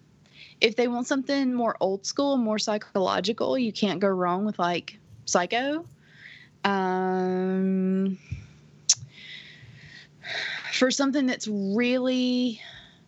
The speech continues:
true to life, that's very scary, like, if they can handle it, um, would be something like Gaslight, the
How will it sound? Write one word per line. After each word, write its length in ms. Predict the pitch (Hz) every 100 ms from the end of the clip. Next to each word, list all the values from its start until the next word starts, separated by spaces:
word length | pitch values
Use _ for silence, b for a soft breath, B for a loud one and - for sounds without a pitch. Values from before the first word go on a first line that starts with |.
| B _ _ - - - -
true 240 | - 247 233
to 140 | 196
life, 760 | 175 165 160 165 180 302 - -
that's 240 | 240 - -
very 280 | 269 277
scary, 840 | 269 - 294 302 311 311 311 311 - - - -
like, 540 | - 101 104 - - -
if 120 | 208
they 120 | 202 214
can 140 | 175
handle 440 | 170 185 190 156
it, 320 | 85 90 - - B B B B B B -
um, 260 | 180 180
would 120 | 185
be 100 | 175
something 260 | 190 190 190
like 160 | 180 -
Gaslight, 640 | 160 175 - 226 226 214
the 320 | 175 180 165